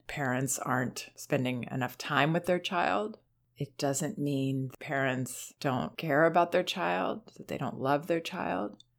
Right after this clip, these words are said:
It doesn't mean that parents are too strict.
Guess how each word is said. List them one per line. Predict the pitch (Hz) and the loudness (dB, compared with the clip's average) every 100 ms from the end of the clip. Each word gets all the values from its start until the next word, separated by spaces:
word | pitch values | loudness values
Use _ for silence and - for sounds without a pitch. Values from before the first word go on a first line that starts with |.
| _ _ - | _ _ -12
It | 101 - | -10 0
doesn't | 143 139 131 | 0 2 0
mean | 147 147 | 2 2
that | 143 - | 2 0
parents | - 143 139 139 - | -2 0 0 0 -2
are | - 135 131 127 - | -2 0 0 0 -2
too | 147 | -2
strict. | 135 - - 190 - - - | -4 -4 2 2 2 -8 -12